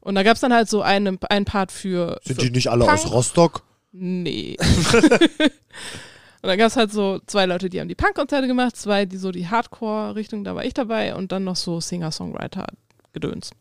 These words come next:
Speaker 1: Genau, und dann haben wir, hab ich angefangen, Konzerte zu machen und neben Abi und dann war ich ja ein, war ich ein Jahr weg noch und, ähm, als ich wiedergekommen bin, boah, dann ist es halt so dieses Vitamin, Vitamin A, B, C, D.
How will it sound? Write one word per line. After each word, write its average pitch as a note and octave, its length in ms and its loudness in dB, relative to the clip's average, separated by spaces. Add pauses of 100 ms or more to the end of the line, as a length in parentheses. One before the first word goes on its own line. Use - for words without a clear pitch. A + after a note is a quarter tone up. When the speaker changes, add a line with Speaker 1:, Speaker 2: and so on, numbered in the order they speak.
(540)
Speaker 1:
Genau, C4 220 4
und E3+ 160 -4
dann E3+ 200 -4
haben F#3+ 140 -2
wir, G#3+ 300 0
hab G#3+ 100 0
ich A3+ 120 -2
angefangen, A#3+ 320 -4
Konzerte C4 400 -2
zu - 140 -14
machen F3 340 -8
und F3+ 220 -10
neben F#3 300 -6
Abi A#3+ 440 -2
und G3 240 -6
dann F#3+ 220 -6
war - 160 -4
ich F#3+ 120 -8
ja F#3+ 120 -4
ein, F#3+ 360 -6
war F#3+ 120 -2
ich F#3 100 -6
ein G3 80 -4
Jahr F3+ 340 -4 (100)
weg G#3 360 -4
noch C#4+ 280 -4
und, - 460 -8
ähm, F#3 280 -6
als F3+ 120 -10
ich F#3 100 -6
wiedergekommen G3+ 500 -2
bin, G#3+ 240 0 (1160)
boah, G3 140 -2
dann G#3+ 140 6
ist A3 100 2
es B3 160 2
halt A3+ 160 6
so A3+ 120 2
dieses G3 600 -2
Vitamin, G#3 1000 -4
Vitamin G3+ 560 -4
A, G3 140 -4
B, F#3+ 140 -2
C, G3 220 -4
D. G#3+ 360 0